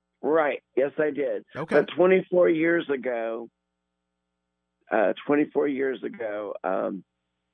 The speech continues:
Speaker 1: as of the third of the, well, the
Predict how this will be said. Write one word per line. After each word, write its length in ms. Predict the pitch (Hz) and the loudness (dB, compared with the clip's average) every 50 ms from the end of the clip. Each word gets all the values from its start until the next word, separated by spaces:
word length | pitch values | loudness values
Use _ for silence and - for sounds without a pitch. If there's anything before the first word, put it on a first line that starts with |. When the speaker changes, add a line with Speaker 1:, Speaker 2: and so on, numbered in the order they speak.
| _ - | _ -4
Speaker 1:
as 240 | 113 120 120 120 110 - - - | -2 0 0 0 -2 -4 -4 -2
of 400 | 120 127 123 117 117 117 107 101 - _ _ | -2 0 2 0 0 -2 -4 -6 -12 _ _
the 220 | - - 113 110 - _ | -2 0 0 0 0 _
third 340 | - 127 127 123 123 123 - - - | 2 2 4 2 2 0 -2 -4 -2
of 240 | 113 117 110 104 - - - _ _ _ _ _ _ _ _ _ _ _ | 0 0 0 -2 -4 -10 -20 _ _ _ _ _ _ _ _ _ _ _
the, 80 | - 107 | -4 -2
well, 200 | 113 120 123 127 | 0 0 0 -2
the 100 | - 107 | -4 -6